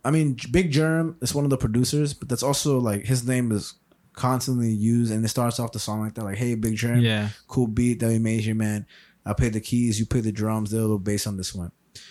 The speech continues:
Speaker 1: Uh, Big Jerm has always been around for his music for sure. And when he says "ninety-two to infinity and beyond," that's a phrase used in rap a whole bunch. Like, "Ninety-six in Infinity" is Joey Badass's album, and that's definitely a mixtape, I mean,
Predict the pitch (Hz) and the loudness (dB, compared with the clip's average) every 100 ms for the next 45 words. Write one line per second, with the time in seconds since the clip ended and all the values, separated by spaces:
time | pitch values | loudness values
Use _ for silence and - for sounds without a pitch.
0 | - _ _ 104 110 107 151 139 151 131 | -20 _ _ -4 -2 2 2 4 2 2
1 | 123 135 135 131 131 117 113 110 120 120 | 2 2 0 -2 -4 -4 -4 -2 -2 -4
2 | - 98 127 127 143 160 110 113 110 127 | -4 -2 0 2 0 -2 0 0 0 -2
3 | 107 113 123 123 131 127 120 107 - 123 | -2 -2 -2 -2 -4 -4 -4 -4 -2 0
4 | 131 139 135 110 107 113 135 139 127 151 | 2 0 0 0 0 2 0 0 0 -2
5 | 117 135 127 113 107 101 107 107 101 92 | -2 -2 0 0 0 0 0 0 -4 -2
6 | 117 110 123 135 - - _ - _ - | -2 0 -2 -2 -6 -14 _ -20 _ -4
7 | 104 110 127 131 - 147 151 143 151 143 | -2 0 2 2 0 0 0 0 2 2
8 | 143 127 110 101 98 98 113 107 107 113 | 2 0 0 -2 -6 -4 -2 0 0 -2
9 | 117 123 120 117 123 123 107 110 127 120 | -2 -4 -4 -2 0 0 -2 0 0 0
10 | 123 113 110 127 - 143 131 135 | -2 -4 -2 -4 -2 -2 -2 -4